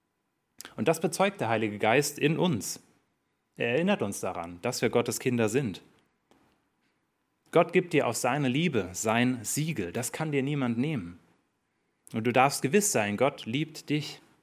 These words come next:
Seine Liebe ist ausgegossen in dein Herz durch den Heiligen Geist. Später in Römer acht wird es nochmal weitergeführt.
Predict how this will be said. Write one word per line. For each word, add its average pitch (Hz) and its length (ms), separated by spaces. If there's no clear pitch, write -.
Seine 143 320
Liebe 143 280
ist - 220
ausgegossen 127 720
in 104 200
dein 120 240
Herz 113 500
durch 170 200
den 120 200
Heiligen 104 320
Geist. 95 500
Später 165 360
in 110 140
Römer 123 320
acht - 280
wird 123 140
es 120 100
nochmal 117 260
weitergeführt. 107 800